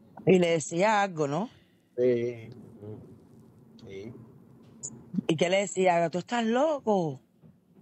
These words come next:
Speaker 2: No, no, no. Ella lo que gritaba y, y él, eh, ella lo que estaba era gritando, ¿sabes? Pidiendo ayuda, ¿sabes?
Speaker 1: Ay, Dios mío. Y ella se desmoronó, eh, al lado de la cuna, ¿no?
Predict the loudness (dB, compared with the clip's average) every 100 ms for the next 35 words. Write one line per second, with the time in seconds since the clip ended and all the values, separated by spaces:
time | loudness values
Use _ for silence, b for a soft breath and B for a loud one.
0 | _ _ -6 2 4 4 2 2 2 2
1 | 4 4 2 -2 -6 -6 0 2 2 0
2 | -4 -6 -8 -8 -10 -10 -8 0 0 0
3 | -6 -8 -2 2 2 2 -2 2 4 4
4 | 0 -4 -4 -6 -6 -6 -6 -6 -8 -16
5 | -14 -12 -8 -8 -8 -12 -14 -20 -20 -20
6 | _ _ _ _ -8 -4 0 4 4 2
7 | -2 -8 -4 0 2 2 2 -2 _ _
8 | _ _ _ _ _ 2 4 4 2 0
9 | 0 0 2 2 2 0 0 -2 0 0
10 | 2 2 4 4 4 2 0 -2 -2 -2
11 | -4